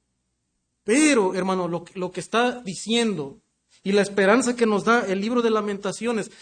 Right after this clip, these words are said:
es que Dios está por encima aún de la maldad de los hombres.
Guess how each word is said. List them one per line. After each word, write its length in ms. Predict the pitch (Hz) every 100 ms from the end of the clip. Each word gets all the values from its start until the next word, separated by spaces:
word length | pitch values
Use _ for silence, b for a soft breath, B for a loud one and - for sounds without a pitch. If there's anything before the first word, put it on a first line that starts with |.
| B B B
es 420 | - 220 277 262 -
que 220 | - 214
Dios 280 | 214 254 247
está 340 | 247 262 262
por 160 | 262 247
encima 600 | 240 247 269 285 285 277
aún 200 | 269 277
de 100 | 269
la 140 | 247
maldad 380 | 233 233 247 269
de 100 | 262
los 240 | 240 -
hombres. 920 | 262 277 262 180 - - - - _